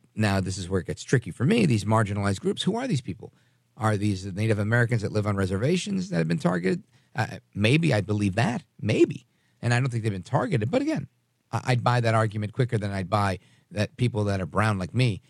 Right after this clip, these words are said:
are being marginalized and, and oppressed. So anyway, your thoughts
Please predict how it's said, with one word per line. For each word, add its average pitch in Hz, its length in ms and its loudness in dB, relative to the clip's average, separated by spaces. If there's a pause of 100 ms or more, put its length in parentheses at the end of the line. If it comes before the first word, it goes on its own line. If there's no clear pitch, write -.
(120)
are 92 120 -2
being 98 240 -2
marginalized 92 800 -4
and, 90 320 -6 (100)
and 90 100 -8
oppressed. - 500 -14 (360)
So 175 140 2
anyway, 160 280 -2 (180)
your 180 180 4
thoughts 139 360 2